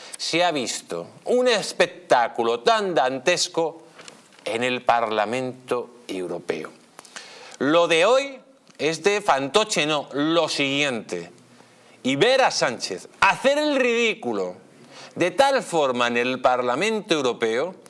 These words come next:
y que le hayan der-, dado tal cantidad de palos, hoy estoy más convencido que nunca que la legislatura de Sánchez tiene las paticas muy cortas. ¿Por qué, amigos?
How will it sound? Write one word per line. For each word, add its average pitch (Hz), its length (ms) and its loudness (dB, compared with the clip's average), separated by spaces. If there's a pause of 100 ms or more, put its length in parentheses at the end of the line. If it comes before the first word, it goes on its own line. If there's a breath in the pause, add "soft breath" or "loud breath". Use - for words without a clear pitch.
(600 loud breath)
y 160 120 -2
que 160 160 0
le 190 100 4
hayan 247 480 0
der-, 147 320 0
dado 139 480 2 (460 loud breath)
tal 269 340 4
cantidad 151 580 2
de 107 140 2
palos, 147 680 0 (600)
hoy 254 440 2 (320)
estoy 120 280 0
más 214 280 2
convencido 165 640 0
que 131 100 0
nunca 185 500 -2 (560 loud breath)
que 156 120 4
la 165 140 4
legislatura 156 760 2
de 127 100 0
Sánchez 165 380 -4
tiene 165 220 0
las 139 140 2
paticas 165 680 0 (240 loud breath)
muy 185 600 0 (200)
cortas. 123 580 2 (580 loud breath)
¿Por 156 180 4
qué, 233 120 4
amigos? 214 640 -2